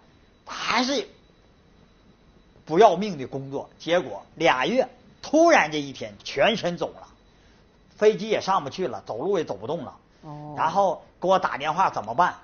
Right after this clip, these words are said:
Speaker 1: 我说：“怎么办？我摸不着你脉，我怎么办呢？”这，他说：“那我，我在当地就找个医生就治治吧，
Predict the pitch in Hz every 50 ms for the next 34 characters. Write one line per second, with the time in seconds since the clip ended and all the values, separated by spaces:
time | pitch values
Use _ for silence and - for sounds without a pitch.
0 | _ _ _ _ _ 180 185 185 247 254 254 214 185 196 214 277 - 269 247 233
1 | 254 294 320 330 349 320 330 339 320 247 214 240 339 392 381 339 277 240 247 214
2 | 202 170 160 165 226 254 262 226 214 196 190 - _ _ _ _ _ _ _ _
3 | _ _ _ _ _ _ _ _ _ _ _ _ _ _ _ _ _ _ _ _
4 | _ _ _ _ _ _ _ _ _ _ _ _ _ _ _ _ - 190 196 175
5 | - - 208 214 214 240 240 247 294 294 269 269 262 254 247 240 240 262 269 254
6 | 208 185 - 247 262 269 277 302 302 277 254 247 233 - 175 143 151 165 180 185
7 | 190 190 196 202 202 202 190 185 190 190 185 185 185 180 185 - 226 196 139 147
8 | 135 127 113